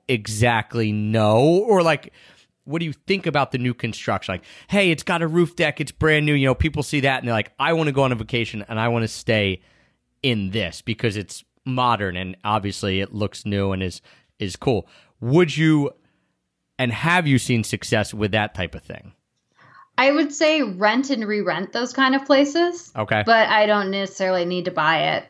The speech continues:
Speaker 2: especially because those kind of places usually have a high H O A and all kinds of stuff that I don't wanna deal with. So if it didn't, um, again, I think location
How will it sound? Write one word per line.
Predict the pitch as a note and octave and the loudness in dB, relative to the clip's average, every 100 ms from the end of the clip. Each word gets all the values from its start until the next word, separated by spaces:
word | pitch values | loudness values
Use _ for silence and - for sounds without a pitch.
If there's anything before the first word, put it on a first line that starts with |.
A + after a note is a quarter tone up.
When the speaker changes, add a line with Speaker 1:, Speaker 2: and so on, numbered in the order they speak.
| - | -6
Speaker 2:
especially | G#3+ - - C#4+ C#4+ C4 A#3 | -6 -2 2 2 2 -2 -4
because | G#3 G#3 A3+ G3+ F#3+ | -4 -4 0 2 0
those | A3 G#3+ | -4 -2
kind | C4 B3 | 0 0
of | |
places | A#3+ G#3 G3+ F#3 | -2 -4 -4 -6
usually | G3 G3 G#3+ | -4 0 2
have | G3+ F#3+ | 2 2
a | |
high | F#3 E3+ F3 | 2 2 0
H | E3 - F3+ F3+ | -2 -2 -4 -2
O | F3 | 2
A | A#3 B3 A#3 A3+ | 2 2 0 0
and | F3+ | 0
all | F#3 | -2
kinds | G3 F#3+ E3 | -2 -4 -4
of | - | -10
stuff | - B3 A3+ G#3+ G#3 - | -2 2 4 4 2 -2
that | F#3 | -4
I | F3+ | -4
don't | F3+ | -4
wanna | D#3 C#3+ | -6 -8
deal | - | -8
with. | G#2 - _ _ - - _ - | -10 -12 _ _ -20 -20 _ -4
So | C4+ C4 B3+ A#3+ - | 4 6 6 4 2
if | B3 B3 | 0 0
it | G3 - | -6 -4
didn't, | F#3 G#3+ D#4 F#4 - - _ _ _ - | -2 0 0 -2 -6 -16 _ _ _ -2
um, | - A#3 A#3 - | 4 6 4 2
again, | A3+ G#3 C#4 E4 D#4+ | -4 0 2 2 2
I | B3+ | 0
think | C#4+ C#4 | 0 0
location | B3 A#3+ - B3+ B3+ C#4+ C4+ B3+ | -2 -4 -2 -2 0 2 2 0